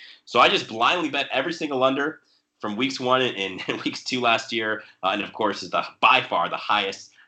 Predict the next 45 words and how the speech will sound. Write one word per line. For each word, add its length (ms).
on 220
record 380
scoring 340
season 340
in 60
the 60
N 80
F 140
L. 160
The 120
first 220
two 80
weeks 180
were 80
explosive. 760
I 40
don't 100
think 100
it 40
was 140
bloody, 420
but 120
it 160
didn't 280
obviously, 680
uh, 120
profit 640
for 220
me. 100
So 220
I'm 120
interested. 320
I'm, 180
I'm, 200
I'm 120
thinking 280
about 180
doing 160
that, 260
uh, 200
this 200
year 140
as 180
well, 280
'cause 180